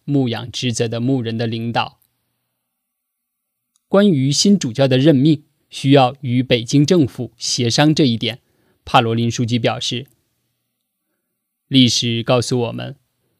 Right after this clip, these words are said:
在任命主教这一微妙且重要的问题上，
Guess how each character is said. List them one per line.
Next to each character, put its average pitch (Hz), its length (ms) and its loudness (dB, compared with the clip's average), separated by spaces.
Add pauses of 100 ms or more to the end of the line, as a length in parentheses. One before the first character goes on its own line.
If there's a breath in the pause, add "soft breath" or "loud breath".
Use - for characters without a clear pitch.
在 117 280 0
任 131 180 2
命 131 180 4
主 117 200 -8
教 117 340 -4 (140)
这 127 120 -2
一 113 120 -4
微 135 280 2
妙 151 300 -2 (160)
且 - 220 -6
重 131 240 0
要 113 120 -2
的 113 80 -10
问 127 200 0
题 117 180 -10
上， 131 300 -8